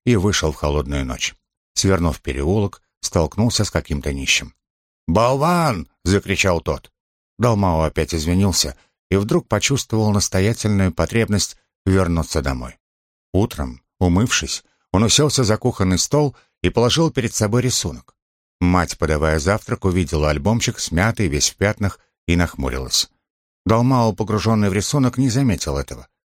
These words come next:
То, чего не удавалось достичь за несколько дней, получилось в единый миг,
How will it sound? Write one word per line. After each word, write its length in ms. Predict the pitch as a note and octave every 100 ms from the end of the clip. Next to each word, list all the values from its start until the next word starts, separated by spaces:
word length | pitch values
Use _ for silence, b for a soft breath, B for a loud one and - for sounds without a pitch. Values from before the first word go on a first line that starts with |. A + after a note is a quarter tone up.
| _ _ _ _ -
То, 140 | G#2
чего 280 | - D2 D2
не 80 | D#2
удавалось 480 | D#2+ E2+ G#2 F2
достичь 480 | D2 F2 - A2+ F2+
за 140 | D2+ E2+
несколько 480 | G#2 - F2+ -
дней, 360 | D#2 G2+ A2 - b b -
получилось 560 | G#2 F#2 - A2+ G#2 -
в 40 |
единый 360 | G2 G2+ A2 A2
миг, 340 | A#2 G#2 -